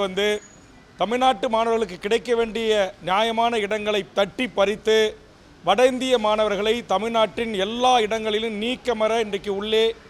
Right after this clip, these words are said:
நுழைத்து கொண்டிருக்கிறார்கள். இன்றைக்கி தமிழ்நாட்டில் இருக்கிற டி எம் டி யூனிவர்சிட்டிகளில், குறிப்பாக மரு-, மருத்துவக் கல்லூரிகள், மருத்துவமனைகளில், மருத்துவமனை மற்றும் மருத்துவக் கல்லூரிகளில் பெரும்பான்மையான இடங்களில் இன்றைக்கி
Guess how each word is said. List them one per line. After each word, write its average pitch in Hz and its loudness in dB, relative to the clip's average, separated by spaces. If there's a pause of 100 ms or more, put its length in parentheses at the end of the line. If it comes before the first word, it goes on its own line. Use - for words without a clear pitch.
(180)
நுழைத்து 240 0
கொண்டிருக்கிறார்கள். 185 0 (720)
இன்றைக்கி 202 -2
தமிழ்நாட்டில் 240 0
இருக்கிற 233 -2
டி 240 -4
எம் 247 -4
டி 240 -2
யூனிவர்சிட்டிகளில், 214 0 (580)
குறிப்பாக 240 2
மரு-, 226 -4
மருத்துவக் 247 0
கல்லூரிகள், 226 0 (120)
மருத்துவமனைகளில், 208 0 (640)
மருத்துவமனை 220 0
மற்றும் 214 -4
மருத்துவக் 220 0
கல்லூரிகளில் 214 0 (760)
பெரும்பான்மையான 247 2
இடங்களில் 214 2 (760)
இன்றைக்கி 233 -2